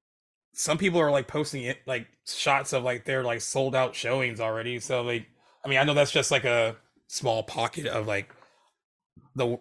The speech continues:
uh, world sharing it, but, like, it's, it has a potential. We don't, we haven't had a big movie in, like, a while, and I think people are hungry for that too. We haven't had one since technically Bullet Train, and that wasn't even, like, a huge movie. Um, so it's good to have, like, a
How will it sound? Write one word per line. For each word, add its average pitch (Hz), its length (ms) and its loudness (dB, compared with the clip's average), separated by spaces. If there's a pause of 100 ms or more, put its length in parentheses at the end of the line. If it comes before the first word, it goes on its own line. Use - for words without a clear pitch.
(120)
uh, 107 100 -2
world 110 240 -2
sharing 117 380 4
it, 107 160 2
but, 131 120 4
like, 135 140 6
it's, - 280 2 (580)
it 135 120 6
has 170 160 8
a 160 40 0
potential. 160 460 2
We 160 80 4
don't, 170 160 2
we 151 80 6
haven't 185 160 8
had 196 100 6
a 160 60 4
big 156 220 4
movie 165 260 4
in, 143 80 0
like, 135 140 -2
a 135 60 -6
while, 135 560 -4
and 123 500 -2 (640)
I - 40 -12
think 147 160 2
people 143 180 2
are 123 100 4
hungry 143 240 4
for 139 120 -4
that 135 280 2 (340)
too. 143 200 -2
We 123 80 -2
haven't 135 180 0
had 139 180 0
one 139 240 -4
since 127 360 -4 (440)
technically 143 460 0
Bullet 131 320 2
Train, 120 280 0
and 120 140 -4
that 135 80 0
wasn't 139 180 -2
even, 131 140 -4
like, 113 80 -6
a 117 40 -6
huge 123 360 0
movie. 113 400 -4 (680)
Um, 117 460 2 (640)
so 135 200 -2
it's 123 140 -6
good 143 180 -2
to 139 80 -2
have, 135 140 0
like, 123 120 -6
a 120 240 -8